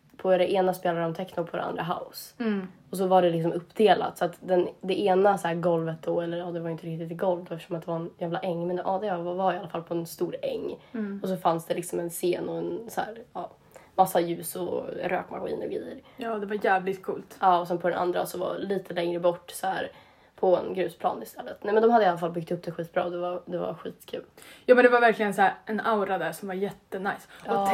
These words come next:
Speaker 2: technogolvet, alltså fuck vad de
Speaker 1: Åh,
Speaker 2: spelar bra
Speaker 1: fy
Speaker 2: musik.
Speaker 1: fan vad bra det var, alltså det var så,
Speaker 2: Åh,
Speaker 1: åh,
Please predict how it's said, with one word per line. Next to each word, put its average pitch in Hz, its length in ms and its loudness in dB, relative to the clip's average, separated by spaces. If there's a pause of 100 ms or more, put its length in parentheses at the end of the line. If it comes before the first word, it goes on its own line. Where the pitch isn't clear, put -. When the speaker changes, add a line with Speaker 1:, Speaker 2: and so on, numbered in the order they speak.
(160)
Speaker 2:
technogolvet, 214 520 2
alltså - 180 -6
fuck - 320 2
vad 262 140 8
de 262 40 8
Speaker 1:
Åh, 247 60 6
Speaker 2:
spelar 220 300 4
bra 214 100 4
Speaker 1:
fy 262 60 6
Speaker 2:
musik. 202 380 -2
Speaker 1:
fan 262 360 8
vad 208 160 4
bra 196 240 2
det 190 120 4
var, 185 160 2
alltså 214 200 -2
det 233 60 -2
var 240 60 -4
så, 233 160 -2 (460)
Speaker 2:
Åh, 294 360 6
Speaker 1:
åh, 233 120 8